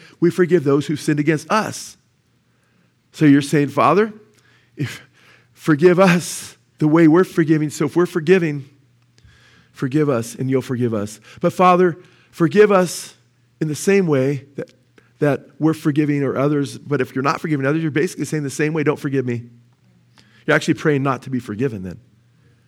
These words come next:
It's crazy when you think about it. It's gnarly. And the Bible says in James chapter two, I can't wait to go through James with you guys, coming up soon.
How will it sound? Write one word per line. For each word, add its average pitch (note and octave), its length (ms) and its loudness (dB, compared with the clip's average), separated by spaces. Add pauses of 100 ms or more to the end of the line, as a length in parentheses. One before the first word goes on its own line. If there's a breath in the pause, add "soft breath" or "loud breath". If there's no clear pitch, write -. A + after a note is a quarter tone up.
(440)
It's - 100 -20
crazy G3+ 360 2
when C#3 100 -2
you A2+ 60 0
think C#4 200 -8
about G#2+ 220 -2
it. E2+ 140 -12
It's G#2+ 160 -12
gnarly. C#3 520 -8 (1600)
And D#3 100 4
the D3+ 60 2
Bible G3 320 0
says B2 560 -2 (460)
in C#3+ 100 -4
James D3+ 320 -2
chapter D3+ 300 -2
two, D3 240 -2
I A#2 60 -2
can't - 220 -6
wait B2+ 140 -2
to A#2+ 80 -14
go A#2 140 -2
through B2 140 -6
James A#2+ 260 -4
with B2+ 120 -10
you C#3 60 -6
guys, C#3+ 440 -4
coming C3 220 -6
up - 120 -8
soon. A#2 440 -6